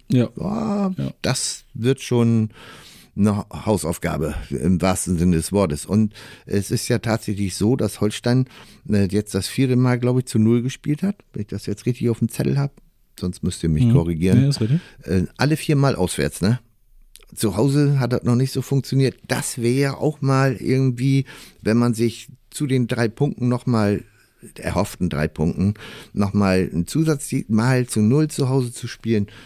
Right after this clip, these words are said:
Speaker 2: Obwohl, wenn du mit den Spielern sprichst, sagen die, ja, wäre natürlich cool, ne? Auch gerade mit den Defensivspielern. Aber, äh, wenn wir zwei eins gewinnen oder drei zwei, dann ist das auch in Ordnung für uns
Speaker 1: Ja.
Speaker 2: irgendwo, ne? Aber wäre mal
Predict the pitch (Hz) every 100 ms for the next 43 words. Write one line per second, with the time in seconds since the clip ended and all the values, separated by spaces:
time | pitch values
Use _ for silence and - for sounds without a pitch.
0 | - - 78 85 78 78 71 65 - -
1 | 80 76 - 71 76 76 73 69 - -
2 | - - - - 87 76 82 76 - 127
3 | 98 98 113 82 71 80 76 69 87 82
4 | 78 80 - 90 82 80 71 71 76 73
5 | - - - 87 87 80 82 85 82 80
6 | - - 82 85 87 - 101 92 90 85
7 | 78 82 85 - 95 87 80 76 73 92
8 | 104 73 71 73 - 73 76 - - 73
9 | - 73 78 82 - - - 107 107 95
10 | 107 98 90 85 85